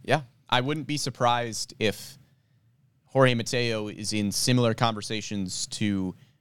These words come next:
what we just saw with Adalberto Mondesi, getting traded to the Boston Red Sox, a team that had an injury,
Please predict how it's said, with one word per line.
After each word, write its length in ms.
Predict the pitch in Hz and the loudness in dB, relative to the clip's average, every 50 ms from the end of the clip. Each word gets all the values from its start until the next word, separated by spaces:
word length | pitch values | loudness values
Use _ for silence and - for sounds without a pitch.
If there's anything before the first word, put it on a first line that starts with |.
| _ _ | _ _
what 280 | _ 98 113 113 110 - | _ 2 4 4 4 2
we 80 | 117 104 | -2 -2
just 240 | 90 107 101 - | -2 -2 -2 0
saw 200 | - 117 101 101 | 2 2 2 0
with 300 | 98 98 98 87 - - - | 0 -4 -10 -14 -14 -12 -4
Adalberto 500 | - 98 101 95 90 101 98 95 - 117 110 | -2 -2 -2 -2 -6 -10 -12 -8 -6 -2 2
Mondesi, 460 | 113 139 185 151 - - - - - - _ _ _ _ | 2 2 2 0 -4 -10 -12 -12 -18 -20 _ _ _ _
getting 200 | - 98 95 95 | -4 -2 -2 -2
traded 360 | 92 - 117 107 107 104 101 - | -2 -2 0 0 0 0 -2 -4
to 60 | 107 | -6
the 60 | 98 | -2
Boston 320 | - 104 101 - - 104 | 0 0 0 0 0 0
Red 180 | 104 117 139 - | 2 2 2 2
Sox, 360 | - 120 98 - - - - | 0 -8 -8 -8 -8 -10 -10
a 40 | - | -8
team 340 | - - - 101 95 92 92 | -8 -6 -4 -4 -2 -4 -4
that 320 | - 95 92 92 - - - | -4 -4 -4 -4 -4 -8 -8
had 180 | - 98 95 | -6 -6 -6
an 100 | 92 80 | -4 -4
injury, 540 | 76 110 120 113 120 120 120 123 120 117 123 | -4 -4 -4 -4 -4 -2 -2 -2 -2 -2 -6